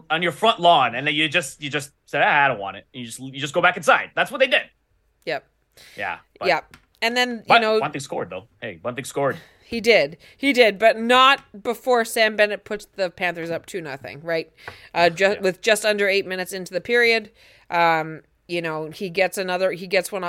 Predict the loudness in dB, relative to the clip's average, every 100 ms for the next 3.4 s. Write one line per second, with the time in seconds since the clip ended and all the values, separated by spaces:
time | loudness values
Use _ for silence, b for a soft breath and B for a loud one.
0 | 0 2 2 -2 -6 0 2 2 -2 -10
1 | -6 2 4 4 2 -2 -12 B B -10
2 | -6 0 0 0 -2 -4 -2 -6 -10 -16
3 | -8 -6 -6